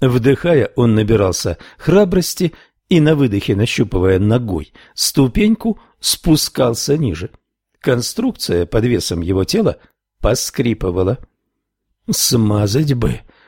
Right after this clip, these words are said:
проскрипел в ответ лестнице Платон. Наконец он коснулся твёрдой почвы и, облегчённо вздохнув, скорчил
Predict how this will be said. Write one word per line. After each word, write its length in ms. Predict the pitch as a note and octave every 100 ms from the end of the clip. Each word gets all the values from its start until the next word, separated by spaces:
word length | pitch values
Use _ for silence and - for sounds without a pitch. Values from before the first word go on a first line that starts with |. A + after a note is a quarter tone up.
| _
проскрипел 720 | - C#3 B2+ - C3 A#2+ A2 F2+
в 60 |
ответ 320 | G2+ A#2 G2+ B2+
лестнице 520 | G#2 - G2 - G2
Платон. 600 | - G#2+ G2+ - F2+ D2+ - _ _ _ _ _ _ _ -
Наконец 600 | C#3+ D3 E3+ E3+ G#3+ -
он 140 | F3
коснулся 600 | F3+ E3 - E3 C#3+ D3
твёрдой 420 | B2+ C#3 B2+ B2+
почвы 520 | - C#3 - - D#2 - - - -
и, 80 | C#3
облегчённо 720 | A#2+ A#2 A#2+ - A2 F#2 F2+
вздохнув, 600 | F2 F2 B2 - F#3+ F#3+
скорчил 600 | - - G3 E3 A#2+ G2+